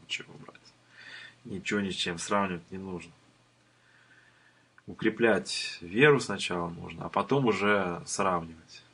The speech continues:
что-то с чем-то. Вот. Ну, кстати говоря, это тоже сравнение, оно, знаете, оно тоже,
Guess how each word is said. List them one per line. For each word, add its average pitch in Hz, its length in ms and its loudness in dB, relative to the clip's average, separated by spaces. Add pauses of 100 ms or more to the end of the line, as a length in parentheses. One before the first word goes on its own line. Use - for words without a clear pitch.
что-то - 400 -8
с - 60 -16
чем-то. - 420 -12 (1800)
Вот. 85 320 -10
Ну, 107 100 0
кстати 110 340 6
говоря, 104 480 6 (320)
это 104 200 2
тоже 117 280 6
сравнение, 120 580 6
оно, 95 200 0
знаете, 123 440 0 (520)
оно 110 240 2
тоже, 101 560 2